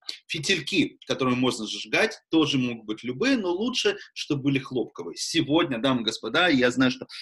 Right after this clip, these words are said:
на постсоветском пространстве это тоже доступно. Э, конечно, это большая романтика, и по сегодняшний день её многие делают, но, э, <laughs> я небольшой любитель этого. Э, когда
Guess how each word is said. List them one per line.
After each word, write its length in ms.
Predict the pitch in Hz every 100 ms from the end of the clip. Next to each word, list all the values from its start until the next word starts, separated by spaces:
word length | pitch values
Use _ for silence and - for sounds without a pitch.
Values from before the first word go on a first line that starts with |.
| -
на 120 | 123
постсоветском 560 | 123 139 131 127 131 123
пространстве 540 | 127 - 143 131 120
это 140 | 113 107
тоже 300 | 151 135 117
доступно. 640 | 123 - 226 220 175 147 - - -
Э, 360 | 135 135 131 131
конечно, 380 | 143 175 175 135
это 160 | 135
большая 340 | 127 127 143 131
романтика, 460 | 123 160 170 -
и 20 |
по 80 | 113
сегодняшний 340 | - 127 127 120
день 180 | 127
её 80 | 113
многие 280 | 120 117 104
делают, 380 | 104 156 156 127
но, 160 | 117 - - - - - - - - _ _
э, 920 | 131 139 131 131 127 127 123 123 120 120
<laughs> 480 | - 480 370 233 143
я 220 | 156 170
небольшой 400 | 139 131 139 135
любитель 400 | 120 143 196 214
этого. 320 | 214 220 226 226 - -
Э, 180 | 139 131
когда 680 | 131 127 127 147 127 113